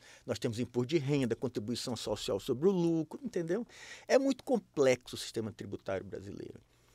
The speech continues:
E não dá também pra comparar Brasil com a Europa, nem com os Estados Unidos, por conta dos serviços. Lá,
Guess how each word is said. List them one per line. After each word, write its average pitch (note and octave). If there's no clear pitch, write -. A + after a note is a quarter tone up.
E B3
não C#4+
dá F3+
também C3
pra A2+
comparar G2
Brasil G2
com A2
a F#2
Europa, G#2+
nem G2+
com F2+
os -
Estados F2+
Unidos, F#2
por -
conta -
dos F#3
serviços. -
Lá, D#3